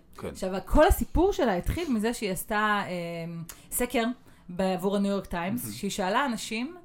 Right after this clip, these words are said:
Speaker 2: "איך זה מרגיש, אה, כשאתה טועה?" ומלא
Speaker 1: מהמם.
Speaker 2: אנשים אמרו לה, "זה מרגיש, אה, חרא."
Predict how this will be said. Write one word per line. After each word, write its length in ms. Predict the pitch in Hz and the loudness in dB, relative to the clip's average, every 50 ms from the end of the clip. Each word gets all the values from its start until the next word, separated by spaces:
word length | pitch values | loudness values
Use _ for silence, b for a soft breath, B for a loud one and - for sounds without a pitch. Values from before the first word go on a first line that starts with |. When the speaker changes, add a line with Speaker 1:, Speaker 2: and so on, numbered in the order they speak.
| b b b b b b | b b b b b b
Speaker 2:
"איך 120 | - 233 - | -8 -6 -4
זה 80 | 254 240 | -2 -2
מרגיש, 720 | 214 190 175 165 175 202 254 330 339 - - - - - _ _ - - 170 | -2 -2 -4 -6 -6 -6 -6 -6 -8 -10 -12 -14 -16 -18 _ _ -16 -12 -8
אה, 40 | 165 165 165 165 160 | -8 -6 -6 -8 -8
כשאתה 280 | - - 165 160 - 165 | -8 -10 -10 -8 -10 -10
טועה?" 220 | - 165 143 - - - _ _ b b b b b - | -10 -12 -12 -12 -16 -20 _ _ b b b b b -12
ומלא 160 | 165 175 185 | -8 -2 0
Speaker 1:
מהמם. 140 | 233 247 240 | 0 0 0
Speaker 2:
אנשים 260 | 233 - - 226 214 | 0 -2 -2 -2 -2
אמרו 260 | 202 190 196 202 214 | -2 0 2 4 4
לה, 240 | 208 208 208 202 202 202 | 6 6 4 4 4 2
"זה 140 | 175 175 170 | 2 0 0
מרגיש, 500 | 175 170 170 165 180 202 190 - - 240 | 0 -2 -2 -2 -4 -4 -4 -4 -4 -2
אה, 180 | 220 214 220 214 | -2 0 0 0
חרא." 160 | - 302 | 2 2